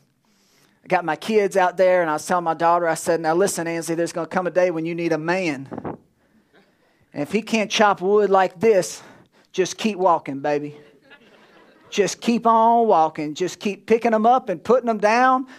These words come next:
Go the opposite direction." And boy, I was chopping that wood. But now he says here, he says, "Listen, so, so the axe here, it has to be, i-, i-, if you don't sharpen the axe, though, more strength than is necessary will be exerted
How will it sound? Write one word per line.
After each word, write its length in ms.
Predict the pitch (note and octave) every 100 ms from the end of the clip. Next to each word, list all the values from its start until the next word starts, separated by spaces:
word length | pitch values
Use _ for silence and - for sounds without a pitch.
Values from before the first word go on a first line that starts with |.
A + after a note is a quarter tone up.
| -
Go 200 | G#3+ G#3
the 100 | E3+
opposite 480 | G3+ G#3 A#3 B3 G#3
direction." 560 | F#3 E3 - D3+ C3+ - -
And 100 | F3
boy, 80 | G#3+
I 120 | F#3+
was 100 | -
chopping 300 | C4 G#3+ A3+
that 120 | A3
wood. 340 | G#3 D#3 B2+ - _ - - _
But 160 | G3+ A#3
now 200 | B3 G#3
he 200 | G#3 B3+
says 240 | C4 A#3+
here, 140 | C#4 C4
he 60 |
says, 240 | A3+ A3 F#3
"Listen, 320 | C4+ A#3+ F#3+
so, 220 | A3 G#3
so 200 | G3 G#3+
the 200 | F3+ F#3
axe 260 | C4+ B3+ -
here, 160 | A3
it 180 | G#3 G3
has 200 | F3+ G3
to 80 | G#3+
be, 260 | F#3+ G3+ F3 - F3
i-, 60 |
i-, 200 | G3 G3 G#3
if 160 | F3+ A3+
you 40 |
don't 180 | A3 F#3
sharpen 440 | - A#3+ A#3+ G3
the 140 | F#3 G3+
axe, 260 | A3 -
though, 360 | D#3+ E3 E3 D#3+ -
more 340 | G3 C4 C#4
strength 680 | - - - B3 A#3+ G#3 -
than 180 | G3+ G#3
is 180 | F#3 E3
necessary 1040 | F3+ A#3 B3 - F#3+ - F3+ E3 E3 E3+ - -
will 200 | G#3+ F3
be 240 | G#3+ G3+
exerted 880 | E3+ D#3+ E3 A3 B3 F#3+ E3 E3+